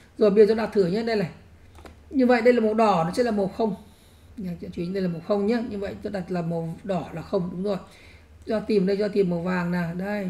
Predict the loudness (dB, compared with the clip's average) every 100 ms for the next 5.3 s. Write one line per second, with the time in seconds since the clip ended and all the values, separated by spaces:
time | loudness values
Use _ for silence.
0 | -8 -8 -6 -4 -4 -6 -6 -8 -8 -10
1 | -10 -10 -10 -10 -12 -16 -20 -20 -20 -20
2 | -20 -20 -20 -20 -20 -20 -20 -20 -20 -20
3 | -20 -20 -20 -20 -20 -20 -20 _ _ -20
4 | -20 -20 -20 -20 -20 -20 -12 -6 -2 0
5 | 4 6 6